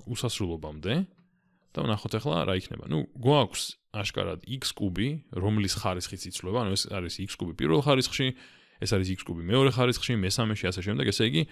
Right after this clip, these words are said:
აშკარად X კუბი n ხარისხში გვექნება. შემდეგ ნიშანიც მონაცვლეობს და თან პირველი წევრი არის დადებითი, მეორე წევრია უარყოფითი. ესე იგი, მინუს ერთი უნდა მქონდეს n პლუს ერთ ხარისხში,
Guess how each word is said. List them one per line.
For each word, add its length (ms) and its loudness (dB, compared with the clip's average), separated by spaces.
აშკარად 400 2
X 320 -4
კუბი 360 2
n 200 4
ხარისხში 520 0
გვექნება. 560 -2
შემდეგ 260 2
ნიშანიც 520 6
მონაცვლეობს 640 2
და 120 -4
თან 300 4
პირველი 480 6
წევრი 360 4
არის 200 2
დადებითი, 600 2
მეორე 220 8
წევრია 280 4
უარყოფითი. 520 2
ესე 240 2
იგი, 160 2
მინუს 440 6
ერთი 380 4
უნდა 200 4
მქონდეს 460 2
n 240 4
პლუს 240 0
ერთ 160 2
ხარისხში, 560 0